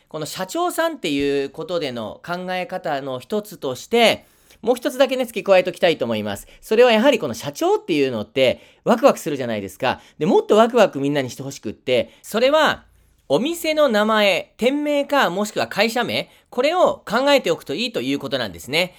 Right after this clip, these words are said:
で、今すぐに別に株式会社とかって言って、この国に登録するとかそういうことではなくて、別に個人事業主であったとしても、自分のお店の名前とか持ってたっていいわけなんです。で、例えばメルカリとか、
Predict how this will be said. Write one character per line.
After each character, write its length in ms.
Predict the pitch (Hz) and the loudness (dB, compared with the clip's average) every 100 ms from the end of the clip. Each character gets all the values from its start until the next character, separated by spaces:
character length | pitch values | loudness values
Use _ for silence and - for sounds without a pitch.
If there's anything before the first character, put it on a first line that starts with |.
| - - | -20 -8
で、 80 | 190 | -4
今 260 | 311 381 - | -2 0 -2
す 180 | - | -4
ぐ 140 | 302 240 | -4 -2
に 180 | 190 170 | -2 -2
別 200 | 147 160 | -2 -4
に 100 | 156 | -8
株 240 | 165 180 | -6 -6
式 180 | 190 202 | -8 -4
会 200 | 202 202 | -2 0
社 140 | 170 | -4
と 80 | 135 | -6
か 140 | 127 113 | -4 -4
っ 100 | 113 | -4
て 80 | |
言 80 | 113 | -10
っ 40 | 107 | -8
て、 440 | - 196 143 - _ _ | -2 0 0 -2 _ _
こ 80 | 147 | -10
の 80 | 131 | -8
国 340 | - 180 202 | -6 -2 -2
に 200 | 254 349 - | -2 -6 -4
登 240 | 175 202 | 0 2
録 180 | 208 208 | 0 -2
す 140 | - | -6
る 80 | 226 | -6
と 100 | 240 | -6
か 100 | - | -8
そ 260 | - 226 262 | -6 -2 -2
う 20 | |
い 20 | |
う 40 | 269 | -4
こ 100 | 285 | -6
と 120 | 311 | -2
で 120 | 262 | 0
は 120 | 196 | 2
な 140 | 196 226 | 0 -4
く 120 | 208 | -4
て、 440 | 220 226 185 - - - - | 0 2 2 2 -6 -14 -8
別 180 | 208 | -4
に 220 | 262 247 226 | 0 0 0
個 160 | 208 | -4
人 220 | 214 294 | -2 -2
事 100 | 254 | -2
業 200 | 269 302 | 0 0
主 440 | 302 233 - 120 - | 0 -4 -6 -8 -2
で 160 | 156 170 | 0 2
あ 100 | 220 | 0
っ 100 | - | 0
た 100 | 208 | -4
と 140 | 139 | -4
し 120 | - | -8
て 160 | - 123 | -8 -8
も、 420 | 170 269 220 - - _ - | -2 0 0 -2 -10 _ -12
自 160 | 123 | -8
分 240 | 156 175 175 | -4 -2 0
の 240 | 175 165 | 0 0
お 40 | 147 | -2
店 220 | 196 220 | -4 -2
の 100 | 214 | 0
名 140 | 208 | 0
前 180 | 202 202 | 2 0
と 100 | 185 | -2
か 80 | 120 | -6
持 120 | 175 | -6
っ 60 | 214 | -6
て 100 | 175 | -6
た 120 | 110 | -8
っ 100 | - | -6
て 80 | 151 | -2
い 60 | |
い 40 | 156 | -2
わ 80 | |
け 80 | 117 | -2
な 100 | 101 | -6
ん 60 | 82 | -12
で 80 | 78 | -16
す。 140 | - _ 240 | -20 _ -8
で、 100 | 285 | -4
例 280 | 262 269 | 2 4
え 40 | 254 | 6
ば 220 | 196 131 | 4 2
メ 160 | 127 156 | 0 -4
ル 80 | |
カ 100 | 165 | -2
リ 80 | 156 | -4
と 100 | 156 | -4
か、 300 | 113 147 226 | -2 -2 -2